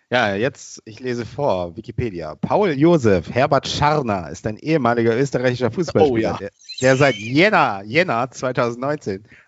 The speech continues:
Speaker 1: als Amateur beim niederösterreichischen Fünftligisten S C Melk spielt.
Speaker 2: Oh Gott, oh Gott.
Speaker 1: Das ist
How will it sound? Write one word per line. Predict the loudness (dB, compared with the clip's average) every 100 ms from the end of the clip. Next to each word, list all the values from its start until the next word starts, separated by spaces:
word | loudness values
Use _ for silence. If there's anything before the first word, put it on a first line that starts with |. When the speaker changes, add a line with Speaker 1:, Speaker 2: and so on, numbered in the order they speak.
| -16 -2
Speaker 1:
als | -2 -2 -8
Amateur | -4 -2 0 0 2
beim | 0
niederösterreichischen | 2 0 2 0 -2 -2 0 -2 -6
Fünftligisten | -6 -6 -2 2 2 0 -2
S | 0 0 -2
C | 0 4 4
Melk | 4 2 0 -2 -6 -6 _ -12
spielt. | -10 -4 -4
Speaker 2:
Oh | -4 -10 -12
Gott, | -14 -12 -12
oh | -8
Gott. | -4
Speaker 1:
Das | -2
ist | -4